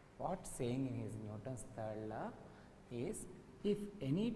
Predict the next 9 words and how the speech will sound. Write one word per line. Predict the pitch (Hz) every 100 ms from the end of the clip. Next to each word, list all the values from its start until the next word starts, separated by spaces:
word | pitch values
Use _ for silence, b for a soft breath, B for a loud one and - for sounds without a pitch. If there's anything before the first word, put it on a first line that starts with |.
| -
two | 160
bodies | 135 131 131 147 147
are | 135
interacted | 117 117 - 143 139 135 -
with | 135 117
each | 117 110 -
other, | 101 107 104 101 - - - - - - - - - - - - - - - - - - - - - - - - - - - - - - - - - - - -
two | 143 143
bodies | 120 113 104 98 - -